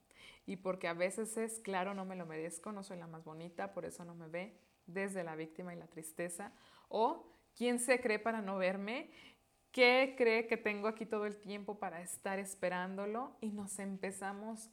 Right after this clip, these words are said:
a involucrar. Es como un bucle donde no podemos salir, como si fuera algo sumamente... Eh, pues, intangible, invisible y que no podemos, eh, sobre todo, regular.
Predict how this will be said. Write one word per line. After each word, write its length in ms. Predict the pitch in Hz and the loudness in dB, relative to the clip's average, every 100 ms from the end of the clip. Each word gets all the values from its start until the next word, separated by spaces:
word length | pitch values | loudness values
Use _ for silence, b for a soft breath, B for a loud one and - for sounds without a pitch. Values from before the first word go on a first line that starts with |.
| - | -4
a 200 | 202 196 | -2 -2
involucrar. 760 | 196 185 180 175 180 180 226 B B B B | -2 -2 -4 -4 -4 -4 -6 B B B B
Es 200 | 202 202 | -4 -4
como 240 | 196 208 | -6 -4
un 180 | 208 202 | -4 0
bucle 380 | 214 220 220 180 | 0 0 -2 -4
donde 240 | - 170 | -4 -4
no 120 | 175 | -4
podemos 460 | 175 190 190 185 190 | -2 0 0 -2 -8
salir, 400 | 185 170 170 170 | -8 -6 -6 -6
como 260 | 170 170 175 | -10 -12 -12
si 140 | - | -12
fuera 380 | 180 180 180 190 - | -6 0 0 0 -6
algo 500 | 185 190 185 202 208 B B B | -6 -4 -4 -6 -8 B B B
sumamente... 1300 | - - 240 233 220 202 196 202 208 - 208 226 240 | -6 -2 -2 -2 -6 -6 -4 -6 -6 -2 -2 -2 -4
Eh, 560 | 185 185 175 165 160 B B B B | -2 -2 -2 -6 -8 B B B B
pues, 420 | - 175 - - - | -6 -4 -4 -6 -4
intangible, 960 | 196 196 190 185 180 220 220 214 220 240 | -2 0 0 -2 -2 -4 -2 -2 -4 -2
invisible 1040 | 220 202 190 196 - 226 226 208 202 - | -2 0 -2 -2 -2 -2 -2 -2 -6 -6
y 100 | 208 | -6
que 140 | 196 190 | -6 -6
no 160 | 185 | -8
podemos, 720 | 175 190 190 185 185 190 - B B B B B | -6 -6 -4 -8 -10 -10 -12 B B B B B
eh, 260 | - 165 165 | -4 -2 -2
sobre 340 | 180 180 180 | -2 0 -2
todo, 340 | 180 196 202 | 0 0 0
regular. 520 | 208 196 170 190 196 | 0 -2 0 0 0